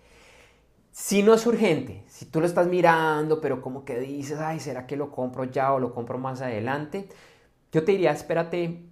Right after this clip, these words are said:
de pronto a final de este año, principio del año dos mil veintidós, donde seguramente ya van a haber evoluciones. Se está hablando que hay un nuevo procesador que es el M uno X, también se está hablando que hay otro por ahí que es el M dos,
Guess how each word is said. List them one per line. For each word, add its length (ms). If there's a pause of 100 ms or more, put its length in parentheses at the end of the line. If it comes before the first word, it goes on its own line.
de 80
pronto 280
a 20
final 260
de 80
este 240
año, 640
principio 520
del 180
año 220
dos 100
mil 100
veintidós, 420
donde 180
seguramente 640
ya 280
van 240
a 60
haber 180
evoluciones. 720
Se 60
está 140
hablando 300
que 60
hay 100
un 60
nuevo 180
procesador 480
que 80
es 80
el 140
M 300
uno 300
X, 520 (240)
también 240
se 60
está 100
hablando 280
que 80
hay 120
otro 180
por 160
ahí 120
que 100
es 80
el 140
M 240
dos, 360